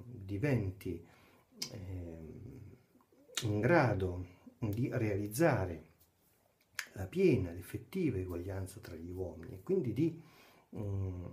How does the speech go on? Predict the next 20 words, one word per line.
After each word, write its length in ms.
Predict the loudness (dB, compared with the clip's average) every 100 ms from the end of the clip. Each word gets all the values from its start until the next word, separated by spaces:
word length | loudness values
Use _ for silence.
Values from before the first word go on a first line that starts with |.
| -6
evitare 800 | -4 -2 0 2 2 -2 -8 -12 _ -20 -20 -20 -14 -8
le 160 | -2 0
ingiustizie 1200 | 0 -4 -8 -6 -6 -6 -8 -2 -2 -2 -8 -10 -14 -20 -12
che, 380 | -4 -2 -4 -8 -20 -20 _ -12
mm, 460 | -10 -6 -6 -6 -8 -12 -14 -8 -4 -2
ne, 280 | -2 -4
ehm, 720 | -4 -4 -4 -6 -8 -12 -14 -16 -18 _ _ -20 -20 -18 -6
ne 140 | 2 8
minano 480 | 8 8 4 0 -4
la 100 | -4
felicità, 580 | -6 -8 -8 -8 -10 -12 -4
minano 400 | 4 4 2 -4
la 60 | -8
felicità 460 | -6 -6 -6 -8
collettiva, 640 | -4 -4 -4 -8 -8 -6 -6
occorre 600 | -4 -4 -2 -4 -4 -6
stabilire 720 | -6 -6 -2 -2 -2 -6 -8 -12 -18 -20 _
un 200 | 0 4
nuovo 340 | 6 6 4 -4
patto, 520 | -10 -12 -14 -2